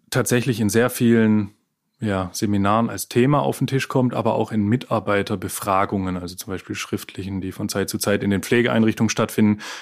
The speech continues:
kommt ganz häufig das Thema Infoflut auf. Also dieser E-Mail-Wahnsinn, das kennen ja die meisten wahrscheinlich auch von Zuhörerinnen und Zuhörern.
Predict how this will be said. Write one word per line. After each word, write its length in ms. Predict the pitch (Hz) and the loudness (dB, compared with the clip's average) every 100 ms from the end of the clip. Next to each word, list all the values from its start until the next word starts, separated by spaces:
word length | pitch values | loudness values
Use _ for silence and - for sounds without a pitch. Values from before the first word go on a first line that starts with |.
| - | -6
kommt 160 | 104 | -2
ganz 160 | 104 101 | 2 2
häufig 240 | 104 92 - | 2 0 -6
das 120 | 98 | -4
Thema 220 | 104 95 | -2 0
Infoflut 880 | 107 117 - 104 - 98 95 92 - | 2 2 2 -4 -4 -4 -4 -6 -8
auf. 320 | - 95 - | -4 -2 -4
Also 240 | 104 92 | -8 -6
dieser 340 | 101 101 101 - | -4 -2 -2 0
E-Mail-Wahnsinn, 1160 | 127 127 107 95 98 107 123 120 120 127 117 - | 2 4 2 2 2 2 2 2 4 2 -2 -8
das 240 | 104 - | -14 -12
kennen 180 | - 98 | -6 -4
ja 80 | 95 | -4
die 100 | 95 | -4
meisten 580 | 92 98 - - 104 95 - | -2 -2 -4 -4 -4 -4 -12
wahrscheinlich 340 | 107 107 104 | -10 -8 -8
auch 100 | 101 | -8
von 200 | - 95 | -8 -8
Zuhörerinnen 580 | - 120 131 113 107 104 | 0 2 4 2 0 -2
und 120 | 101 | -4
Zuhörern. 360 | 120 110 104 | -4 -4 -4